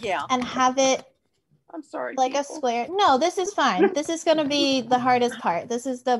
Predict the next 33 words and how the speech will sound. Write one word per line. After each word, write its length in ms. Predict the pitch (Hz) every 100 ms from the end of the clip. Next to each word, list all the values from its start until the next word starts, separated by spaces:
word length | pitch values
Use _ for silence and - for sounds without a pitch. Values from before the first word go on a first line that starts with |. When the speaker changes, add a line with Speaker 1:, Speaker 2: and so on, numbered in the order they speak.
| -
Speaker 2:
base 260 | 226 226 233
of 160 | 214 -
a 120 | 214
lot 160 | 208
of 80 | 214
origami 640 | - 220 208 202 202 190 -
projects. 500 | 110 - 113 226 -
So 360 | 247 240 233 - - _ _ _ -
if 120 | 254
you 100 | 285
take 240 | 269 311 302
the 80 | 285
top 340 | - 269 262
edge 320 | 254 254 247 -
down 220 | 247 254
to 100 | 294
the 80 | 302
bottom 360 | 262 240 233
edge 220 | 220 220
again, 520 | 226 220 214 220 220 214 - - _ -
Speaker 1:
Got 80 | -
Speaker 2:
kind 100 | 254
of 60 |
Speaker 1:
it. 20 | 247
Speaker 2:
like 140 | 240
in 120 | 254
that 180 | 240 240
rectangle, 760 | 247 240 254 226 226 214 220 233 - - _ -
Speaker 1:
Mm-hmm. 280 | 240 202 269 277 _ _ _ _ _
Speaker 2:
and 180 | 269 262
you 120 | 285
have 260 | 285 294 302
your 220 | 320 311